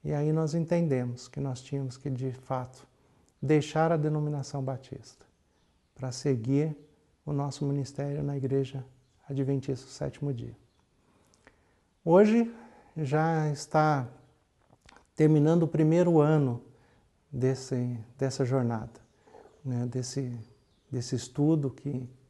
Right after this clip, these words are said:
complementar que nós temos que fazer pra continuar seguindo no ministério. De fato, nós já estamos no ministério. Por causa do estágio pastoral. Nós estamos na ig-, numa igreja em Minas Gerais, a igreja de Itapeva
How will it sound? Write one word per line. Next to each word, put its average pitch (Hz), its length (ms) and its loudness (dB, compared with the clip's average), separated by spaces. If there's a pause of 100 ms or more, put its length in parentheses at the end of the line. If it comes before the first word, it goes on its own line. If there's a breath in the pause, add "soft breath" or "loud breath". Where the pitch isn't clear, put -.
(140)
complementar 127 760 -2
que 139 140 -8
nós 131 160 -8
temos 139 240 -8
que - 80 -20
fazer 143 320 -2
pra 160 240 -4 (340 loud breath)
continuar 151 480 -4
seguindo 151 380 -2
no 151 100 0
ministério. 151 560 -4 (680 soft breath)
De 160 120 -4
fato, 180 340 2
nós 180 160 2
já 190 80 2
estamos 202 420 2
no 202 60 2
ministério. 185 600 0 (800 soft breath)
Por 135 100 -6
causa 127 400 -6
do 123 80 -4
estágio 131 400 -6
pastoral. 147 680 -2 (360)
Nós 139 140 -10
estamos 131 520 -8
na 127 400 -8 (120)
ig-, 123 220 -10 (220)
numa 127 200 -2
igreja 127 520 -2 (540 soft breath)
em 131 80 -2
Minas 131 340 0
Gerais, 139 500 -4
a 139 40 -6
igreja 127 340 -4
de 127 80 -4
Itapeva 147 800 -4